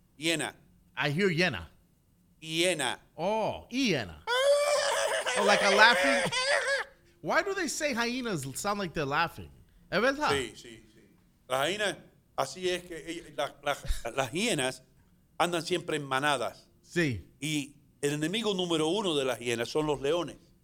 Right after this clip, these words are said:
Speaker 2: Right.
Speaker 1: Y hay una guerra constante entre esas dos especies, al punto de que las hienas llegan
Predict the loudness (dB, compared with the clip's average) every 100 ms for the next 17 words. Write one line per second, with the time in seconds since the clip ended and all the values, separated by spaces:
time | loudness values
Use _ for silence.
0 | -20 -2 0 0 -4 -20 -6 -4 -4 -10
1 | 0 2 2 2 0 2 2 2 2 0
2 | -2 -2 0 0 0 -2 -2 -2 -2 0
3 | 0 0 -2 -4 -4 -10 -18 -20 _ -20
4 | -20 -20 -20 -8 0 0 2 0 2 2
5 | 2 0 -2 -2 -8 -20 -20 -20 _ -2
6 | 2 2 0 -2 0 0 0 0 0 -2
7 | -6